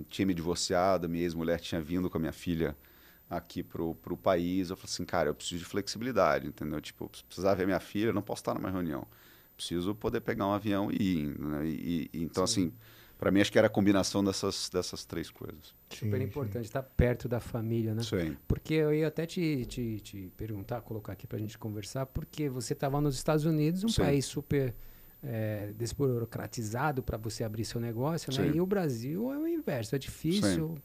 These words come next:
Speaker 2: tributação difícil, como a gente sabe. Aí eu falei, "Pô, por que será que ele não, não ficou empreendendo nos Estados Unidos e escolheu justo o Brasil?" Mas aí você já
Speaker 1: Não, tem, tem, ó, tem, acho que vou contar essa, essa parte, <laughs> vou
Speaker 2: O,
Speaker 1: contar
Speaker 2: o
Speaker 1: essa
Speaker 2: que
Speaker 1: história em
Speaker 2: pode,
Speaker 1: duas
Speaker 2: o que
Speaker 1: partes. Não, em
Speaker 2: pode.
Speaker 1: duas partes. Acho,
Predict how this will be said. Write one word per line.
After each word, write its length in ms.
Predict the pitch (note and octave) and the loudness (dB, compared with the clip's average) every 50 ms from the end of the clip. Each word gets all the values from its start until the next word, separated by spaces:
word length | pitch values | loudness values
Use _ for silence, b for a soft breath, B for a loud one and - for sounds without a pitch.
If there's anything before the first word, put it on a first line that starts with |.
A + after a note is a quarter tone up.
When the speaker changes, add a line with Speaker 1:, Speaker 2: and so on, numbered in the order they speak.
| - - | -10 -4
Speaker 2:
tributação 880 | - C#3+ B2+ B2+ C#3 C3+ - C3 B2+ - - D3+ C#3+ C#3 C3+ B2+ A#2+ A#2 B2 - - - - - - - - - - - - - | -2 -2 -2 -2 -4 -2 -2 -2 -2 -2 -4 -2 -2 0 0 0 -2 -4 -6 -12 -16 -20 -20 -20 -20 -20 -20 -20 -20 -20 -16 -10
difícil, 580 | - B2+ - A2+ - - C3+ D3+ D#3+ D#3 - C3+ | -6 -6 -6 -6 -2 0 2 2 2 0 -4 -8
como 180 | - A#2+ A#2 A#2 | -6 -4 -4 -2
a 40 | A2+ | -2
gente 200 | A2 A2+ A2 - | -2 -4 -4 -4
sabe. 360 | - C3 C3+ E3 F3+ D#3+ C3 B B B B B B B B B B | -4 -2 0 0 0 -2 -4 B B B B B B B B B B
Aí 60 | - | -8
eu 40 | - | -6
falei, 140 | - F#3+ F#3 | -4 -4 -4
"Pô, 180 | - - F3+ D#3+ | -2 -2 -2 -2
por 120 | - - | -2 -4
que 80 | - - | -6 -4
será 200 | - G#3+ G#3+ G3 | -4 -2 -2 -2
que 120 | - - | -2 0
ele 120 | E3+ D#3 | 0 2
não, 300 | D3+ D#3 D#3 D3+ C#3+ B2+ | 2 4 4 4 2 2
não 200 | C#3 C#3 C3+ C3+ B2+ | 0 0 -2 -2 -2
ficou 340 | - - - - - D3 C#3+ | -4 -8 -6 0 0 2 2
empreendendo 680 | C#3+ B2+ - C#3+ C#3 C3+ B2 A#2 A#2 D#3 F3 E3 D3 | 2 0 0 0 0 0 0 2 2 2 2 2 2
nos 140 | C#3 C#3+ B2+ | 0 -2 -2
Estados 280 | A#2+ - C#3 C#3 B2 B2+ | -4 -4 -6 -4 -2 0
Unidos 200 | C3+ D3 E3+ E3 | 0 0 0 -2
e 40 | C#3+ | -2
escolheu 340 | - - D#3 D3 D3 D#3 C3 | 2 4 6 6 8 6 6
justo 220 | C3 C3 B2 - | 4 0 -2 -4
o 40 | D3 | -6
Brasil?" 360 | B2+ B2+ C3 A#2 A2 A#2+ A2+ A2+ | -4 -2 -2 -2 -2 -4 -4 -4
Mas 180 | A2 G#2+ A2 | -6 -6 -6
aí 160 | A#2 A#2 B2 C3+ | -8 -8 -8 -10
você 160 | - - D#3 | -8 -8 -6
já 180 | D3 D3 D3+ D3+ D3 B B B B B B B B B B B - | -4 -4 -4 -4 -6 B B B B B B B B B B B -4
Speaker 1:
Não, 220 | - A3 A#3+ A#3 D#3+ | -2 0 2 2 2
tem, 380 | - - - D#3 D#3+ D#3+ C3+ - - - | 2 4 2 4 4 2 2 -2 -4 2
tem, 280 | - C3 C3 C#3 D3 D3 | 4 6 6 8 8 8
ó, 420 | D3 B2 - - - D#2 F#2 F2 D#2+ | 6 6 2 -2 0 4 4 4 4
tem, 260 | - - B2+ B2 A2+ | 4 4 4 4 4
acho 140 | A2+ A2 - | 4 2 2
que 60 | G2 | 2
vou 120 | G2+ G#2 | 2 2
contar 260 | G2+ - G2+ F#2 - | 4 4 2 4 4
essa, 220 | A2 G#2+ A#2 B2+ - - | 2 4 2 0 2 4
essa 240 | G2+ A2 G#2+ A2 G2 | 2 2 2 2 2
parte, 260 | - F#2+ G#2 - F#2+ | 2 2 2 2 -2
<laughs> 640 | F2+ - - F2 - - - - - - - - - | -6 -6 -4 -6 -6 -6 -6 -4 -2 -2 -2 -2 -2
vou 80 | C3+ | -2
Speaker 2:
O, 40 | C#3 | 0
Speaker 1:
contar 120 | - - G2 | 2 4 4
Speaker 2:
o 20 | |
Speaker 1:
essa 100 | - - | 4 6
Speaker 2:
que 40 | - | 8
Speaker 1:
história 160 | G3 A#2 A2 C3 | 10 12 12 12
em 40 | D#3 | 12
Speaker 2:
pode, 120 | C#3+ B2 | 12 12
Speaker 1:
duas 160 | A#2+ B2 A#2 | 12 12 10
Speaker 2:
o 40 | A#2+ | 8
que 60 | B2+ | 10
Speaker 1:
partes. 260 | - B2+ B2 - - | 12 12 12 12 10
Não, 120 | D3 E3+ D#3 | 8 10 10
em 60 | D3+ D3 | 10 8
Speaker 2:
pode. 100 | C3 A#2 | 8 6
Speaker 1:
duas 260 | B2+ D#3 E3+ D3+ - | 6 6 6 6 6
partes. 460 | - - A#2 A#2+ A#2 G#2+ G2 - - | 6 8 8 8 8 8 4 2 -2
Acho, 160 | G2 - - | -4 -4 0